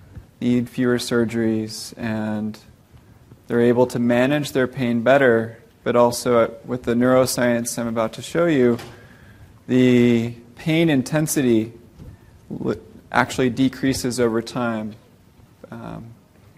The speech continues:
on average by about forty, forty-five percent. And then with emotional responsiveness to pain, it's, it's higher than that, closer to fifty-five to sixty, with some cases as high as ninety-three percent reduction.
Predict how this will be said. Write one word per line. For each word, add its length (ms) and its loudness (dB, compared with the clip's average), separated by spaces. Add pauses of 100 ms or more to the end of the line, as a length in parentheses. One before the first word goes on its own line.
on 220 2
average 520 4
by 200 2
about 420 0
forty, 460 0
forty-five 580 0
percent. 600 -6 (880)
And 200 -2
then 260 2
with 260 -2
emotional 540 0
responsiveness 840 -2
to 80 -10
pain, 440 -2
it's, 360 -8 (240)
it's 140 -16
higher 340 2
than 160 -6
that, 240 -8
closer 340 -6
to 140 -2
fifty-five 560 -4
to 80 -10
sixty, 520 -8 (520)
with 160 -2
some 260 0
cases 680 -2 (400)
as 180 -6
high 220 2
as 180 -2
ninety-three 540 -2
percent 480 -10
reduction. 640 -8